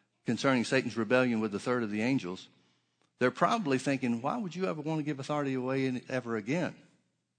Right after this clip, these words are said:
First time didn't work out too well." But God ups the ante. He says, "No, this new creature, this new creation that we're gonna form is gonna be like us.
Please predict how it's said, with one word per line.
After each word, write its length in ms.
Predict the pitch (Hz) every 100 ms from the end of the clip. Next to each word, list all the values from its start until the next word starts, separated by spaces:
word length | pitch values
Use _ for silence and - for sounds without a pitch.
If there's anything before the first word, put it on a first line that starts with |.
| _ _ _ _ _ _ -
First 220 | 160 160
time 180 | 147 123
didn't 200 | 117 113
work 180 | 113 139
out 180 | 139
too 100 | -
well." 280 | 90 87 - _ _ _ _ _ _ _ _ _ _ _ _ -
But 140 | 117
God 240 | 135 233 156
ups 200 | 113 -
the 180 | 107
ante. 300 | 135 175 - - _ _ _ _ _ _ _ _ _ _
He 100 | 131
says, 220 | 135 143 135
"No, 140 | 143
this 220 | 156 175
new 120 | 160
creature, 420 | - 165 156 135 131
this 300 | 131 143 139
new 80 |
creation 560 | 135 131 127 131 - 120
that 220 | 110 107
we're 180 | 113 120
gonna 180 | 113 95
form 420 | - 147 110 98 - - -
is 180 | 117 110
gonna 180 | 123 110
be 280 | 113 110 - _ _ _ _
like 360 | 98 123 160 160
us. 340 | - - -